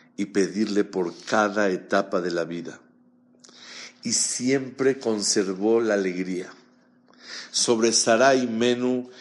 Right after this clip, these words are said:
ella decía que tenía veintiocho años, tenía ochenta y uno.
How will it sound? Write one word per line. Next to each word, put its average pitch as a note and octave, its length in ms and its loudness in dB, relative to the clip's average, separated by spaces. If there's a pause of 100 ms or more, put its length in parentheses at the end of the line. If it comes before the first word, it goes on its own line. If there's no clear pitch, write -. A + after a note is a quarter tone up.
(240)
ella B2 320 6
decía G#2+ 380 2
que A2 100 0
tenía G#2 240 2
veintiocho G#2 580 2
años, F#2 480 -6 (460)
tenía G2 480 -2 (240)
ochenta D#2+ 420 -8
y F2 100 -6
uno. G#2 280 -10